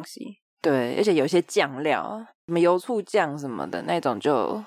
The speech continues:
Speaker 2: 把它盖过去。
Speaker 1: 对啊，单吃我不行欸。哦，我，
Speaker 2: <laughs> 我也不行。
Speaker 1: 我要，<laughs> 我要想要讲一下鲜奶的部分啦。我自己个人，因为洛里刚刚有讲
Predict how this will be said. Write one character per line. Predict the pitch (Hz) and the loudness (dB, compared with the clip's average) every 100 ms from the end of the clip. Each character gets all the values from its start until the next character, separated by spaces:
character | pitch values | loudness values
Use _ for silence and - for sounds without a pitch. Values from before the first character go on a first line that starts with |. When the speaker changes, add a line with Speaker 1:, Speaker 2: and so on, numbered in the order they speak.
| - | -4
Speaker 2:
把 | 104 131 | -2 0
它 | 143 135 147 | 0 0 0
盖 | - 117 | 0 -2
过 | 143 127 | -2 -6
去。 | - - - - - | -6 -14 -18 -18 -2
Speaker 1:
对 | 202 170 | 2 4
啊， | 156 151 156 - _ - | 4 2 -2 -10 _ -6
单 | 202 196 | -4 -2
吃 | - | 0
我 | 196 | 0
不 | 147 | 0
行 | 165 - - - | -6 -8 -12 -12
欸。 | - - _ _ _ _ | -12 -14 _ _ _ _
哦， | 175 165 160 175 | 2 2 2 4
我， | 180 | 4
Speaker 2:
<laughs> | 220 | 6
我 | |
也 | 202 233 | 6 6
不 | |
行。 | 220 - 180 | 4 -2 -6
Speaker 1:
我 | 160 | -6
要， | - - 359 359 311 285 | -6 -6 -6 -4 -6 -4
<laughs> | 247 | 0
我 | |
要 | 262 | 2
想 | 220 | 4
要 | 226 | 4
讲 | 180 165 | 4 0
一 | |
下 | 208 214 | 2 0
鲜 | - 185 | 2 2
奶 | 180 110 | 2 2
的 | - | 0
部 | 170 - | -2 -2
分 | - - | -2 -2
啦。 | - - | -2 -2
我 | 165 | 0
自 | 170 262 | 0 -2
己 | - - | -4 -2
个 | 208 160 | 2 4
人， | 117 117 | 2 -2
因 | 185 | 0
为 | 196 | 4
洛 | 202 170 | 4 4
里 | 151 143 | 2 -2
刚 | 175 180 | 0 2
刚 | 175 170 | 2 2
有 | 160 | 0
讲 | 165 175 107 | 0 0 -2